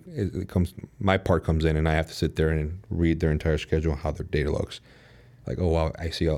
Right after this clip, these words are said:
a clump of business from, like, seven A M to two P M with zero breaks in between." What does that do to someone on a,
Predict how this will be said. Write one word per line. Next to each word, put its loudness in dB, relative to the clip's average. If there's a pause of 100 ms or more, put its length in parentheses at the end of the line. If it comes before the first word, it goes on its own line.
a -4
clump 0
of -6
business 2
from, -2
like, -8
seven 2
A 4
M 2
to -4
two 0
P 2
M 4
with 2
zero 2
breaks 0
in 0
between." -2 (480)
What 2
does 4
that 4
do 2
to -4
someone -2
on -4
a, -4